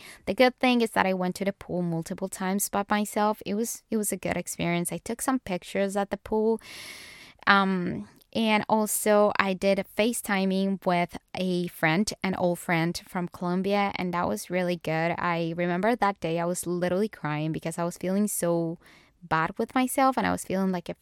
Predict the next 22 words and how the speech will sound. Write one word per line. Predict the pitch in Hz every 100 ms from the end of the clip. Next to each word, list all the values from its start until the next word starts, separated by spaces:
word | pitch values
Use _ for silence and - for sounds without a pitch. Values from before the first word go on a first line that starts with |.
| -
failure | 233 233 233 226 226
and | 208 190
like | 180 175
I | 175 165
don't | 180 185
do | 180 170
anything, | 214 240 - 220
I'm, | 202
like, | 170 160 -
useless | 220 247 233 233 208 208
and | 196
stuff | - 196 -
like | 196
that. | 208 202 208 - - - - - -
And | 208 196 196 190 190
then | 190
I | 185
talked | - - 254 -
to | 202
her, | - 190
and | 196 185 180
she | - - - 233 285 349